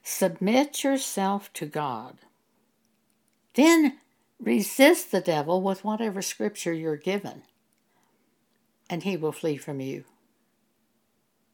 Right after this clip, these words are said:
But don't try to do it on your own. That would be to become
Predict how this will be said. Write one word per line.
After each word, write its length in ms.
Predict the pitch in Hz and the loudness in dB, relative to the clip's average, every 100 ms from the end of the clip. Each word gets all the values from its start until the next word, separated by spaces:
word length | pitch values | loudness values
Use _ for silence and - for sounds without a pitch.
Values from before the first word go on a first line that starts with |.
| _ _ _ _ _ - | _ _ _ _ _ -2
But 240 | 196 - | -2 4
don't 240 | 233 269 | 6 6
try 160 | 254 262 | 4 2
to 100 | 240 | 2
do 200 | 220 262 | 2 2
it 100 | 220 | 4
on 160 | 208 202 | 4 4
your 160 | - | 2
own. 460 | 214 269 269 - - _ _ _ _ _ _ _ - | 2 2 0 -6 -14 _ _ _ _ _ _ _ -2
That 180 | 202 226 | -2 -2
would 160 | 180 | -2
be 340 | 190 220 202 - - | 2 2 0 -8 -4
to 100 | - | -2
become 920 | 185 190 196 - - - - 202 190 | -2 -4 -6 -12 -20 -8 -2 -2 -2